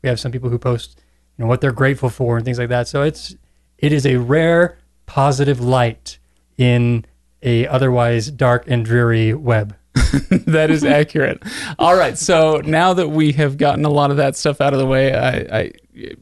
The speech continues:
Speaker 2: but all of it was in sincerity. I do hope to see you there, and, and I hope that you'll support us on, on Patreon. Let's go ahead and get started, uh,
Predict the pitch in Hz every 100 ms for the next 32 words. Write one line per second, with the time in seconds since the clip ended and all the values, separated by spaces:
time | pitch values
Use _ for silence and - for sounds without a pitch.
0 | _ _ - - - _ _ _ - -
1 | 147 170 156 156 156 147 147 147 - 139
2 | 147 131 135 143 143 139 139 135 127 127
3 | 127 127 127 127 139 135 143 - 131 147
4 | 139 147 151 139 - 135 131 - - _
5 | - 127 123 143 131 135 131 135 160 -
6 | 302 214 208 175 165 - 156 147 143 -
7 | _ _ - 123